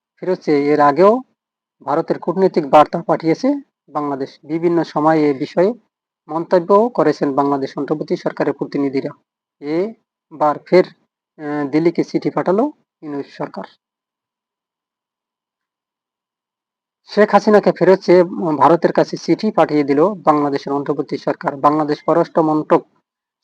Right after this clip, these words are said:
আহ, মন্ত্রণালয়, আহ, শুক্রবার, আহ, রি ঢাকার ভারতীয় হাই কমিশনে সংক্ষিপ্ত চিঠি পৌঁছে দিয়েছে বিশেষ বাহক মারফত।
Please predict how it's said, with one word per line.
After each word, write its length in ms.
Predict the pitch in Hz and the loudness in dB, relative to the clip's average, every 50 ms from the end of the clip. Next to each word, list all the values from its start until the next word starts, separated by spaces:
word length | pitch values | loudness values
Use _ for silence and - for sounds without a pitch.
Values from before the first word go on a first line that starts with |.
| - | -8
আহ, 140 | 185 170 160 | -6 -4 -2
মন্ত্রণালয়, 680 | 156 151 156 151 - - 160 160 160 156 165 180 202 | 0 0 0 0 0 -2 0 0 2 2 2 2 2
আহ, 600 | 190 160 196 208 185 165 156 147 147 143 143 143 | -2 -4 -6 -8 -6 -4 -4 -2 -2 -2 -2 -4
শুক্রবার, 540 | 143 - - 143 - - 175 160 165 156 - | -4 -4 -6 -6 0 2 4 6 6 4 4
আহ, 760 | - _ _ - 165 156 151 151 151 147 147 147 147 156 147 | 2 _ _ -12 -8 -6 -6 -4 -4 -4 -4 -6 -6 -6 -6
রি 240 | 139 135 170 170 165 | -2 2 4 4 4
ঢাকার 360 | 143 131 139 143 - 147 165 196 202 _ _ _ _ _ _ _ | 4 2 2 2 6 4 4 4 2 _ _ _ _ _ _ _
ভারতীয় 320 | 131 143 151 156 - 156 135 | -10 -8 -8 -4 -4 -2 -2
হাই 140 | 147 156 | -2 -2
কমিশনে 560 | 147 - 165 160 165 165 - 180 165 185 226 262 _ _ _ _ _ _ _ _ | 0 0 0 0 0 -2 -2 0 0 0 0 0 _ _ _ _ _ _ _ _
সংক্ষিপ্ত 420 | _ - 160 156 - 220 202 - - | _ -10 -10 -8 -8 -8 -8 -6 -8
চিঠি 300 | 165 - 165 - - 147 | -6 -6 -6 -4 -4 -4
পৌঁছে 340 | - - 147 139 - - 139 | 0 0 0 0 0 -4 -4
দিয়েছে 340 | 135 143 143 139 - 170 | -2 -2 -2 0 0 -2
বিশেষ 340 | 147 139 151 - - 196 170 - - - - - - - _ _ | -2 -2 -2 2 2 2 2 0 -6 -16 -18 -20 -20 -20 _ _
বাহক 380 | 147 151 147 151 185 190 - _ _ _ _ _ _ | -2 -2 0 2 0 -2 -2 _ _ _ _ _ _
মারফত। 380 | 151 147 143 143 - - 139 | -12 -12 -12 -10 -10 -10 -12